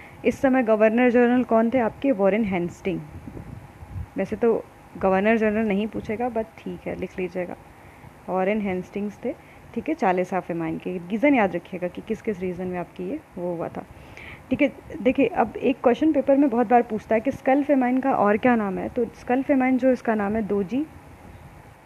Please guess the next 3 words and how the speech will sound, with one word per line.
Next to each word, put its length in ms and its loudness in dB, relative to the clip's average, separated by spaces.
दोजी 440 2
बारा 360 2
femine। 420 -4